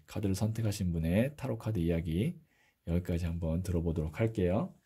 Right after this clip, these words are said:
두 번째 카드를 선택하신 분들, 두 번째 카드를 선택하신 분들은 어떤 이야기가 있는지 한번 보도록 할게요. 자, 두 번째는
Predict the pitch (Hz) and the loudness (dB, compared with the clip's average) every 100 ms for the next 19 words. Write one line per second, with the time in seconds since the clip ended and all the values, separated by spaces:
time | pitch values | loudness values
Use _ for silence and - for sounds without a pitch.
0 | _ _ _ _ - - 95 147 185 - | _ _ _ _ -20 -6 -2 0 -2 -2
1 | 98 - 90 82 78 87 139 175 - _ | -4 -2 0 0 0 2 2 0 -8 _
2 | _ _ 135 120 110 95 85 78 73 73 | _ _ -10 -8 -6 -4 -4 -4 -4 -2
3 | 90 147 - 87 101 110 - 95 90 107 | -2 -2 -4 0 0 -2 -4 -4 -2 -2
4 | 107 101 92 85 78 85 117 175 180 _ | -4 -4 -2 -2 -2 0 0 -2 -6 _
5 | 90 87 113 104 82 85 85 80 76 71 | -8 -4 0 2 2 0 0 -2 -2 -4
6 | 73 82 104 180 - _ _ _ - 107 | -6 0 0 -2 -10 _ _ _ -8 -4
7 | 98 90 82 82 78 98 95 78 98 - | -2 -2 -2 -4 -4 -6 -4 -2 0 -2
8 | - _ _ _ _ _ _ _ _ _ | -8 _ _ _ _ _ _ _ _ _
9 | _ _ _ _ _ _ _ _ - - | _ _ _ _ _ _ _ _ -20 -20
10 | - - 95 95 87 87 85 120 151 | -20 -10 -4 0 0 0 0 0 0